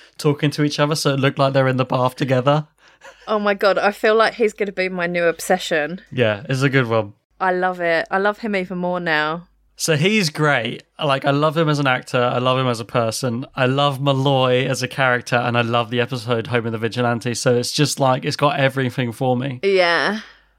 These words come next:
Speaker 2: Oh, that
Speaker 1: And, uh,
Speaker 2: definitely worthy number one then, definitely.
Speaker 1: Yes.
Speaker 2: I mean,
Speaker 1: So that's why he's my
Speaker 2: I
Speaker 1: number
Speaker 2: felt
Speaker 1: one.
Speaker 2: like I didn't have the connection to him as an actor because, 'cause, um,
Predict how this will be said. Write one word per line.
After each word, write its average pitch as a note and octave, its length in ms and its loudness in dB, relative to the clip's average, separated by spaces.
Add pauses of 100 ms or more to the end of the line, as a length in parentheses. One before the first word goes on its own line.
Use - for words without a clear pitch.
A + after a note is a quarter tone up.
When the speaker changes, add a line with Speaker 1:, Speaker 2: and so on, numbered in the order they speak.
(240)
Speaker 2:
Oh, A#3+ 340 2
that A#3+ 160 2
Speaker 1:
And, A2+ 140 -2
uh, A#2 100 6
Speaker 2:
definitely G3+ 480 2
worthy F#3 460 0
number E3 240 -6
one D#3+ 300 0
then, D3 220 0
definitely. A#2+ 680 -2
Speaker 1:
Yes. A2 760 -2 (120)
Speaker 2:
I B3 40 2
mean, C4+ 200 2
Speaker 1:
So A#2 80 0
that's C3 320 0
why A2+ 240 2
he's G#2+ 120 -6
my B2 100 -6
Speaker 2:
I - 20 -8 (100)
Speaker 1:
number - 80 -2
Speaker 2:
felt D4+ 200 2
Speaker 1:
one. D4 40 -4
Speaker 2:
like C#4 240 0
I F#3+ 80 -2
didn't A#3+ 300 -2
have A#3+ 180 -6
the - 80 -6
connection G3+ 580 -6
to G3+ 140 -10
him F#3 240 -4
as E3+ 140 -4
an F3+ 100 0
actor F3+ 280 -2
because, F3 280 -8 (220)
'cause, F#3+ 560 2
um, D#3+ 480 0